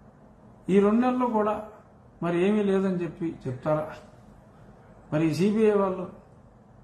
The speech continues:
ఐదు సంవత్సరాలుగా ఆయన కోర్టుకు రావట్లేదు. పోనీ ఐదో సంవత్సరంలో ఆయన ఒక ప-, పర్మిషన్ తెచ్చుకున్నాడు హైదరాబాద్ కోర్టు నుంచి,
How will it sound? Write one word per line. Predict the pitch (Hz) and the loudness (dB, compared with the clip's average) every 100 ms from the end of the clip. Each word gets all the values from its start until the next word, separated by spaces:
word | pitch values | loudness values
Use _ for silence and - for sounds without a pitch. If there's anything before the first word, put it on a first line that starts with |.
| - - | -20 -4
ఐదు | 147 185 | 2 2
సంవత్సరాలుగా | 180 190 185 202 190 190 175 | 4 0 0 0 2 0 -2
ఆయన | 170 151 151 | -2 -4 -6
కోర్టుకు | 170 175 180 | -4 -2 -2
రావట్లేదు. | 165 160 160 160 151 156 - - - - - - - - - - - - - - - - - 185 | -2 -2 -2 -4 -4 -8 -12 -20 -20 -20 -20 -20 -20 -20 -20 -20 -20 -20 -20 -20 -20 -20 -2 2
పోనీ | 240 - - | 2 0 0
ఐదో | 160 226 254 | 2 4 2
సంవత్సరంలో | 226 220 214 214 214 247 | 2 0 -2 -2 -2 -4
ఆయన | 220 185 185 | -4 -2 -2
ఒక | 185 | -4
ప-, | 190 202 - 185 | -4 -6 -2 0
పర్మిషన్ | 196 202 208 185 | 0 0 0 -2
తెచ్చుకున్నాడు | 175 - 175 170 | -2 -4 -4 -2
హైదరాబాద్ | 156 160 170 160 156 | -2 -2 -2 -2 -6
కోర్టు | - 160 156 156 | -6 -6 -4 -4
నుంచి, | 139 - | -4 -8